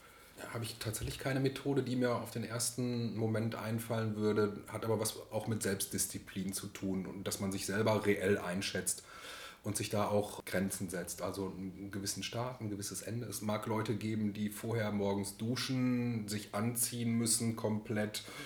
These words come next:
und quasi in einen eigenen Raum gehen müssen, um das machen zu können. Andere können das wahrscheinlich auch relativ gut am Küchentisch,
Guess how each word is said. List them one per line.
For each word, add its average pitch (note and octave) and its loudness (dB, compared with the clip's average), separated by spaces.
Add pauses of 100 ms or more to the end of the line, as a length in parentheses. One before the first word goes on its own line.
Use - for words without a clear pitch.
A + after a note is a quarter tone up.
(300)
und G2+ -2
quasi G2+ 4
in F#2+ -4
einen F#2+ -2
eigenen F#2 -2
Raum B2+ 2
gehen D3+ 0
müssen, E3 -6 (280)
um A#2+ -2
das B2 -2
machen B2 -2
zu - -8
können. A#2+ -2
Andere G#2+ 0
können G#2 -6
das G2+ -4
wahrscheinlich G2+ -4
auch F#2+ -6
relativ F#2 -4
gut F2 -6
am F2+ -4
Küchentisch, - -4